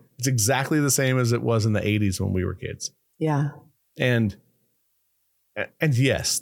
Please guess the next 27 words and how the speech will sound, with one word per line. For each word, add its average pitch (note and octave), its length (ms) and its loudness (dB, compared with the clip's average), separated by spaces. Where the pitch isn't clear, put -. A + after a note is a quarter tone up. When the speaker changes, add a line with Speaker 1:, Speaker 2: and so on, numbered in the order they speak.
Speaker 1:
that G#2+ 240 0
there's A2+ 400 0
a A2+ 40 0
reason, C3 400 2
because A2 520 2
there A2 200 2
are B2 160 2
a B2 40 2
lot A2+ 180 0
of B2+ 60 0
long-haired A2+ 440 2
stoner C#3+ 320 0
dudes A#2 240 0
that A2+ 100 0
go G#2+ 160 0
to A#2 120 2
metal C3+ 420 0
shows. G2 480 -2
Speaker 2:
Mm-hmm. F3+ 240 2
Speaker 1:
So D#3+ 240 2
the C3+ 120 0
stereotype C#3 680 0
is, G2 320 -2
is G2+ 180 -4
very B2 440 0
much G#2 420 0
real. G2 640 -4